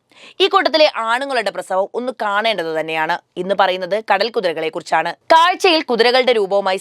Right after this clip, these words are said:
സാദൃശ്യം തോന്നുമെങ്കിലും മത്സ്യത്തിന്റെ ഇനത്തിൽപ്പെടുന്ന ജീവികളാണ് കടൽ കുതിരകൾ. സിഗ്നാത്തിഡെ എന്ന കുടുംബത്തിൽ ഉൾപ്പെട്ട ഹിപ്പോകാമ്പസ് ജനുസിൽപ്പെട്ട ഒരു സുതാര്യ മത്സ്യമാണ് ഇവ. ഉഷ്ണമേഖലാ കടലുകളിലാണ് ഇവ കാണപ്പെടുന്നത്. മത്സ്യത്തിന്റെ വിഭാഗത്തിലാണ് ഉൾപ്പെടുന്നതെങ്കിലും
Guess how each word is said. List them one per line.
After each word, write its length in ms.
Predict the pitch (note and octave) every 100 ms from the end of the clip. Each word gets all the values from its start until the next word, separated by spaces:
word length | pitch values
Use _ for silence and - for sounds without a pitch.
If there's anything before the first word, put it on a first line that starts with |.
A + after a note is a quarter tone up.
| -
സാദൃശ്യം 440 | F3 F#3 G#3 F3+ F#3+
തോന്നുമെങ്കിലും 460 | F3 F#3 D#3+ E3 G3
മത്സ്യത്തിന്റെ 500 | G3+ F#3+ B3 C4+ B3+
ഇനത്തിൽപ്പെടുന്ന 500 | F3+ E3+ F#3+ F3+ D#3+ F3+ E3+
ജീവികളാണ് 540 | F3+ G3 G#3+ F3+ C#3+ G3
കടൽ 160 | C4 C4 F3
കുതിരകൾ. 320 | D3 C#3+ D3+ - -
സിഗ്നാത്തിഡെ 640 | C#4 - D#4 E4 E4 D4 C#4
എന്ന 100 | A#3+ B3
കുടുംബത്തിൽ 400 | G#3 G3 G3 A3+
ഉൾപ്പെട്ട 280 | F3 E3 D#3 D#3 - -
ഹിപ്പോകാമ്പസ് 720 | B3 - C#4+ D4+ C#4 B3+ C4 F#3
ജനുസിൽപ്പെട്ട 480 | G3 G3 A#3 F#3+ F3 F3+ G#3+
ഒരു 100 | G#3
സുതാര്യ 380 | A3 G#3 A#3 B3 G3+
മത്സ്യമാണ് 540 | D#3+ A#3 G#3 D#3 G#3 G#3+
ഇവ. 80 | D#3+ - -
ഉഷ്ണമേഖലാ 560 | C4+ E4 D4 A3+ G3+ G#3 G3+
കടലുകളിലാണ് 680 | F3+ G#3+ A3 A3 E3 D3 F3+ F#3+
ഇവ 80 | G3 A#3
കാണപ്പെടുന്നത്. 560 | C4 G3+ C#3+ C3+ C#3 - _ _ _ F#3
മത്സ്യത്തിന്റെ 500 | F#3 G3+ G#3 A#3 A#3+
വിഭാഗത്തിലാണ് 640 | G#3 G#3 A3 A3+ A#3+ G#3 G#3 F#3+
ഉൾപ്പെടുന്നതെങ്കിലും 720 | F3+ A3 A3 A#3 F#3 E3